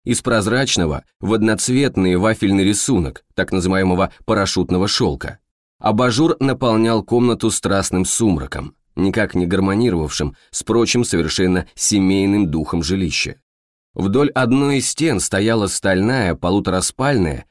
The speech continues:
то есть шириной девяносто сантиметров, кровать. Ложе её воинственно именовалось панцирной сеткой и дико звенело по ночам.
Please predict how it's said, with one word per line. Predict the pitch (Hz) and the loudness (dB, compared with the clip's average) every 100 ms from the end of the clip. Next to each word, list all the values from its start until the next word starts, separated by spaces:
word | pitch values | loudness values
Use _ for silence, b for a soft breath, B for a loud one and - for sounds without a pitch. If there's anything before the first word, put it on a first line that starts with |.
| _ | _
то | 85 | 0
есть | 82 - | 0 0
шириной | 95 90 92 | 0 2 0
девяносто | 87 87 101 104 76 - | 0 0 0 0 -2 -6
сантиметров, | 82 82 87 92 117 131 143 b b | -4 -4 0 0 0 -2 -6 b b
кровать. | 156 156 104 - - _ _ _ | -2 -2 -2 -8 -16 _ _ _
Ложе | - 101 131 151 151 | 0 2 4 2 2
её | 143 135 139 - | 2 2 2 0
воинственно | 98 98 92 104 - 104 110 | 0 0 2 0 0 0 0
именовалось | 113 98 92 90 95 95 - b _ | 2 2 2 2 0 0 -4 b _
панцирной | 98 98 92 90 90 80 | 0 0 0 0 0 0
сеткой | - 101 - 131 131 123 | -2 -2 -2 0 0 -2
и | - | -4
дико | 113 143 - | 0 0 0
звенело | 139 117 104 90 90 90 | 0 2 2 2 0 0
по | 90 | 0
ночам. | 87 - 76 65 | -2 -2 -6 -8